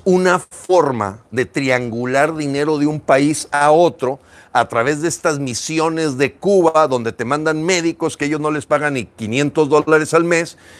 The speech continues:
y los otros cuatro mil quinientos son para mantener la miseria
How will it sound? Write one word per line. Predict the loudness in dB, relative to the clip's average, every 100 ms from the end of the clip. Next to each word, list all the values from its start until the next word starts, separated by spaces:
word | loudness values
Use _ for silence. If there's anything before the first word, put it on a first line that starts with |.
| -2
y | 2
los | 4 4
otros | 2 2 2
cuatro | 2 2 2
mil | 0 0 -2 -10 -8
quinientos | -4 0 -2 -2 -4
son | -2 -4 -4
para | -2 -2
mantener | 0 -2 -2 -2 0 0 0 -8 -20 -8
la | 0 0
miseria | 2 -2 0 2 4 2 0